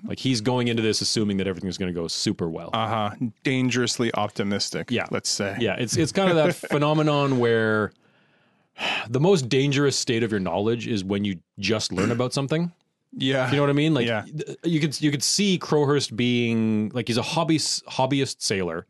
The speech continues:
Speaker 2: Mm-hmm.
Speaker 1: And he gets to that point where he's confident enough to take his ship out and sail it around and then come back.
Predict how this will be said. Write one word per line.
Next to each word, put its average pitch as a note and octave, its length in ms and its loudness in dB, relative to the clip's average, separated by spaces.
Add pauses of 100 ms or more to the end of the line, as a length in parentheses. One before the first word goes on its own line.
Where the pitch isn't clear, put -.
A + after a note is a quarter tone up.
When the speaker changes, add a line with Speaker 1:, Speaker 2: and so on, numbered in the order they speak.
(120)
Speaker 2:
Mm-hmm. A#2+ 240 0
Speaker 1:
And - 440 -8
he B2 40 -2
gets E3 200 0
to E3+ 80 2
that D3+ 200 0
point C3 280 0
where A#2 100 2
he's G#2+ 80 -2
confident B2+ 460 -2
enough G#2+ 320 0
to - 60 -20
take A2+ 200 -2
his G#2 120 0
ship - 320 -2
out F#2+ 320 -2 (540)
and G2+ 220 -2
sail B2+ 300 2
it A#2+ 60 2
around G2+ 340 0
and F#2+ 80 -2
then F2+ 100 -4
come G#2 240 -2
back. F2 420 -6